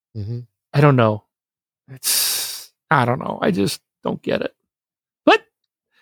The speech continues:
Speaker 2: some people don't understand why I like deep, why we like Deep Rock and Fortnite. So, you know, different
Speaker 1: I, yeah, I, I'd like
Speaker 2: strokes.
Speaker 1: to,
Speaker 2: <laughs>
Speaker 1: I'd like to see how, uh, On the Road,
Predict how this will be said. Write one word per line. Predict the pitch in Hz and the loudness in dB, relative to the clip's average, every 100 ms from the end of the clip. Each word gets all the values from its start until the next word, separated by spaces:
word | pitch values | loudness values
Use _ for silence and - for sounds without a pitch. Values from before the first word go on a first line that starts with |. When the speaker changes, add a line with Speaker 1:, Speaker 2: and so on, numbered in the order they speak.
| _ | _
Speaker 2:
some | - 196 | 0 2
people | 208 | 4
don't | 190 180 | 6 6
understand | 175 151 180 160 | 4 4 4 6
why | 156 151 | 6 6
I | |
like | 151 143 113 | 6 4 2
deep, | 143 | 2
why | 147 135 | 4 4
we | 131 | 6
like | 123 117 120 | 4 4 0
Deep | 131 135 | 2 2
Rock | 127 107 120 - | 2 2 0 -2
and | 104 | -2
Fortnite. | 147 139 113 107 - | 0 0 -2 -8 -8
So, | - 117 - _ _ _ | -4 -4 -6 _ _ _
you | - | 0
know, | 277 190 - _ _ _ _ | 2 2 -2 _ _ _ _
different | - - 151 - 131 | -6 -2 -2 0 0
Speaker 1:
I, | |
yeah, | 127 104 113 _ | 2 0 -2 _
I, | 131 | 0
I'd | 151 151 | 4 4
like | 139 143 | 4 2
Speaker 2:
strokes. | 139 123 _ _ | 0 -2 _ _
Speaker 1:
to, | 160 - 202 | -4 0 0
Speaker 2:
<laughs> | - | 0
Speaker 1:
I'd | 117 | 0
like | 127 | 0
to | 131 | 0
see | - 123 | 0 4
how, | 117 104 95 - | 4 4 -2 -4
uh, | 104 98 95 92 92 _ - - | 0 2 2 -2 -6 _ -20 -2
On | 117 | 2
the | 110 104 | 2 4
Road, | 104 104 104 101 98 95 | 6 6 6 6 4 2